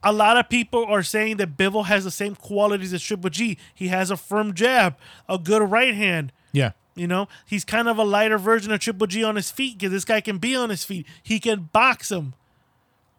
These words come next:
Speaker 1: You know, Canelo had a, had a tough time con-, uh, getting away from Triple G's jab, which is,
Speaker 2: Yeah.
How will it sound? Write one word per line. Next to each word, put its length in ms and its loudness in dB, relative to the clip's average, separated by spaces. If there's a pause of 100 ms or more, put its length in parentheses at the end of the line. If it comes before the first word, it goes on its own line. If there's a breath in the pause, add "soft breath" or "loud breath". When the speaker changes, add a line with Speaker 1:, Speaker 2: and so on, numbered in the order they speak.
(140)
Speaker 1:
You 140 -2
know, 120 0
Canelo 380 0
had 120 4 (260)
a, 60 -4
had 100 2
a 80 2
tough 320 0
time 340 0 (280 loud breath)
con-, 240 -6 (120)
uh, 240 2 (380 soft breath)
getting 260 0
away 340 2
from 200 -6
Triple 280 -4
G's 300 -4 (280)
jab, 360 0
which 160 2
is, 100 2
Speaker 2:
Yeah. 120 4